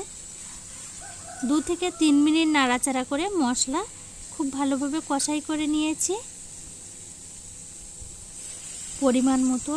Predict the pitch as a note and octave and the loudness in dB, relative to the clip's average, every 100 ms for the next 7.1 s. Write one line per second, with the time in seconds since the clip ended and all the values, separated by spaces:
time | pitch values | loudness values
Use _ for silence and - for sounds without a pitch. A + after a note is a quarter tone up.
0 | C#4+ C4+ A3+ A3+ A3 A#3+ A3+ A#3 A3+ E4 | 0 2 2 2 2 2 4 2 2 0
1 | - - - - - - - - - - | -2 -16 -16 -18 -16 -16 -16 -16 -18 -18
2 | - - - - - - - - - - | -18 -18 -18 -18 -16 -16 -16 -16 -18 -18
3 | - - - - - C4+ C#4+ D4+ E4+ D#4+ | -18 -18 -16 -12 0 4 4 4 4 2
4 | F#4 G#4+ A#4 - - - A3 C4 B3+ C4+ | 2 -2 -2 -12 -18 -6 2 4 4 2
5 | C4+ - D#4 E4 - C4 A#3+ A#3+ C4+ - | 0 0 0 4 6 6 6 4 4 2
6 | C#4+ A#3 A3+ A#3 A#3 E4 - - - - | 2 0 0 2 2 2 -2 -14 -8 0